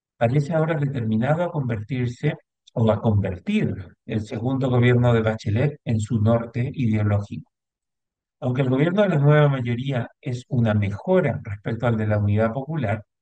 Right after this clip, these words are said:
Boric sigue buscando modelos de gobiernos fracasados que, en vez de mejorar el modelo,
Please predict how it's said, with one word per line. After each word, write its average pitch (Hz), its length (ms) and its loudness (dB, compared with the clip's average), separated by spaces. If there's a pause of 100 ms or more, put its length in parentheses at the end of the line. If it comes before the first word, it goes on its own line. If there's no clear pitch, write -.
(340)
Boric 175 460 -6
sigue 226 400 2
buscando 156 540 0
modelos 131 480 0
de 127 80 -6
gobiernos 110 480 -2
fracasados 110 920 -2
que, 123 220 2 (380)
en 101 180 -6
vez 131 240 -2
de 120 100 -8
mejorar 113 540 -2
el 180 120 0
modelo, 123 600 -2